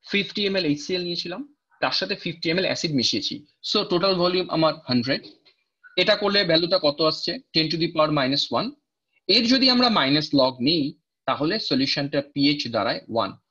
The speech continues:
বলো, one calculation যে করলাম, সেটা তোমরা বুঝলে কিনা?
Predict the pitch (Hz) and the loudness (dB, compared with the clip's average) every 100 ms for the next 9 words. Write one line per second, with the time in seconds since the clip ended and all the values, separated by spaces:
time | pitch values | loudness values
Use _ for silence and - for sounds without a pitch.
0 | 151 165 147 - 117 160 226 185 170 165 | 0 2 0 -2 -4 -2 0 -2 -2 -4
1 | 165 160 147 - 107 110 247 - - - | -4 -2 -4 -4 -4 -2 -4 -6 -4 -2
2 | 156 147 220 147 120 104 - - | 0 -2 -2 -2 -4 -8 -10 -20